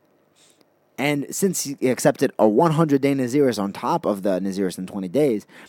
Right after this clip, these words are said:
there's going to be plenty of hair, uh, more than thirty days at the end of each of these, these Naziris. Maybe he should start counting the one hundred days now, get twenty days in, then kick in his next Naziris, and when he's done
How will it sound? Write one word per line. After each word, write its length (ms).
there's 100
going 220
to 60
be 120
plenty 300
of 100
hair, 240
uh, 140
more 400
than 160
thirty 240
days 420
at 120
the 80
end 120
of 80
each 160
of 60
these, 300
these 180
Naziris. 380
Maybe 220
he 40
should 180
start 220
counting 300
the 80
one 100
hundred 200
days 180
now, 180
get 160
twenty 300
days 240
in, 240
then 240
kick 200
in 360
his 180
next 300
Naziris, 580
and 300
when 140
he's 140
done 420